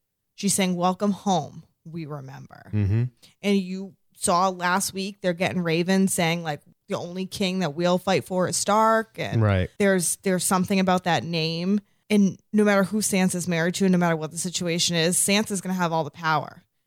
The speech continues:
Speaker 1: No one's gonna fight for Ramsay or Roose.
Speaker 2: You know, it's funny that you say that. That's a great point. Is, i-, i-,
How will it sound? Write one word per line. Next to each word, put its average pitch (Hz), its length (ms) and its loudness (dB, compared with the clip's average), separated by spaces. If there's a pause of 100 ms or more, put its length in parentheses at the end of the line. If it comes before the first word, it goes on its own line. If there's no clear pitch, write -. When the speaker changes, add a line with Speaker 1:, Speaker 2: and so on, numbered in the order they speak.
(160)
Speaker 1:
No 220 120 2
one's 240 180 4
gonna 165 160 -4
fight 170 280 0
for 147 120 -12
Ramsay 165 480 -2
or 160 140 -2
Roose. 156 500 -2
Speaker 2:
You 131 80 4
know, 143 120 6
it's 131 140 0
funny 135 280 2
that 113 140 2
you 107 120 2
say 147 240 2
that. 101 160 2
That's 107 160 -2
a 110 40 0
great 104 340 -2
point. 123 320 0 (100)
Is, 131 340 0
i-, 95 340 -10
i-, 85 100 -14